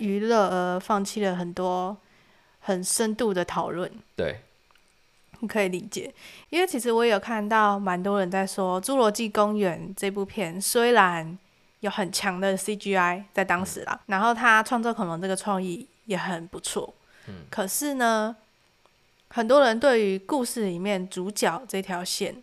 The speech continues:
Speaker 1: 就是他整个人物的曲线，觉得有点太薄弱了。
Speaker 2: 嗯。
Speaker 1: 因为像是主角他的转变是什么，你还记得吗？亚伦·格兰博士。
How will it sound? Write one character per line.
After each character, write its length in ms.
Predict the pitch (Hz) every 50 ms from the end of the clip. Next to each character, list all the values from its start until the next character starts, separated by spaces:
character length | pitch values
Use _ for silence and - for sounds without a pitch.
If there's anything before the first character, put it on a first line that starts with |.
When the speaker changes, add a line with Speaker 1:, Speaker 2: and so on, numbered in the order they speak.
| _ _ _ _ _ _ _ _ _ _ -
Speaker 1:
就 100 | - 226
是 100 | 208 220
他 220 | 208 196 214 214
整 180 | 208 208 196 185 185
个 240 | 180 170 170 190 -
人 180 | 190 190 180
物 120 | 202 220 214
的 100 | 190 190
曲 260 | 185 - - 180 -
线， 320 | 190 - - 208 - - - _ _ _ _ _ _ -
觉 100 | - 220
得 200 | 208 226 226 220
有 260 | 220 220 214 214 226
点 160 | 226 226 214
太 180 | 214 - - 247
薄 300 | 226 - - 190 175 170
弱 260 | 196 240 233 170 131
了。 140 | - - - _ _ _ _ _ -
Speaker 2:
嗯。 160 | 120 107 92 82 - - - _ _ _ _ _ -
Speaker 1:
因 100 | 277 320
为 80 | 339
像 240 | 349 381 330 320 311
是 240 | 311 339 330 320 294
主 300 | 247 - - 220 214 226
角 280 | 233 - 240 190 175 175
他 120 | 190 214 233
的 80 | 233
转 240 | 226 - - 170 175
变 200 | 180 202 196 190
是 100 | 190 190
什 140 | 185 - -
么， 80 | - -
你 80 | - -
还 100 | 185 180
记 160 | 185 - -
得 160 | - - - -
吗？ 160 | - 254 - _ _ _ _ _
亚 160 | - 214 185
伦· 180 | 185 190 196 202 214
格 160 | 202 208 190
兰 180 | 180 170 170 170
博 180 | - 180 175
士。 300 | 180 - - 185 - 247